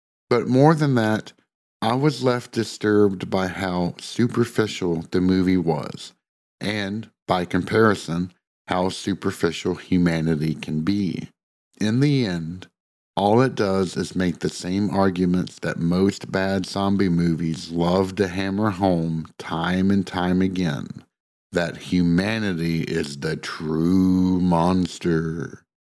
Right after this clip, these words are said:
At this point, that's essentially a truism that I don't need to see explored anymore.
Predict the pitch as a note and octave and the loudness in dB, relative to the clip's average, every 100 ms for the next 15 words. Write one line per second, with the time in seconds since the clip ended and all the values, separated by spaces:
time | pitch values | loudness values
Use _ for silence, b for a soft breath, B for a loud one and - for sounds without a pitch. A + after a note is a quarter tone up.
0 | _ _ _ F#2+ F#2 - G2 - G#2 F#2 | _ _ _ -6 -2 0 -2 -2 -2 2
1 | F2 - - _ _ _ _ - F#2+ G2 | 2 -2 -10 _ _ _ _ -6 -4 -2
2 | G#2+ - A2 A2 G#2+ G#2+ G#2 - F#2+ - | -4 -4 -4 -6 -4 -2 -2 -2 -4 -6
3 | - A2+ B2 A#2 G#2 F#2+ G2 G2 F#2 F#2 | 4 6 8 8 6 4 -2 -2 -4 -2
4 | F2 - F2 E2+ E2+ F2 E2 - G#2+ C3 | -2 -2 0 2 0 -2 -6 0 4 4
5 | - - A2 A#2 B2 B2 A#2+ - _ _ | 2 0 4 4 6 4 2 -4 _ _
6 | _ F#2+ - G#2+ A2 A2 - - G#2 G#2+ | _ -4 -4 -4 0 0 -2 -6 2 6
7 | A2 A2 A2 G#2 F#2+ _ - F#2+ B2+ D#3 | 6 6 4 2 -6 _ -6 0 4 6
8 | D#3 C3+ - - | 6 4 0 -6